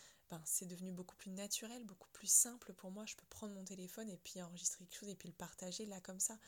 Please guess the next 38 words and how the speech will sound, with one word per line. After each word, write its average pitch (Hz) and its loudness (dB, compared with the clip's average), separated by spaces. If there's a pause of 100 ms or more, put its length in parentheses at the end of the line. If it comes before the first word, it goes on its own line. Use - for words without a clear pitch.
(340)
Alors 165 -6
qu'avant, 175 -4
j'en 180 -6
aurais 165 -6
enregistré 165 -2
quinze 208 -2
et 165 -6
puis, 175 -6
euh, 170 -8 (360)
j'aurais 180 -4
réfléchi, 175 4
est-ce 180 8
que 180 6
c'est 180 8
bien 170 -8
ça 180 6
que 175 -10
je 165 -10
voulais 170 -6
dire ? 202 -6 (600)
Donc 220 2
le 233 2
processus, 226 8
c'est - 12
ça 190 10
aussi. - 6 (1300)
C'est - 2
de - -12
te 214 2
laisser 202 2
le 185 -4
temps 226 -4 (520)
de 185 -4
développer 214 2
tes 190 -4
compétences, - -2 (580)
de 185 -2
développer 226 0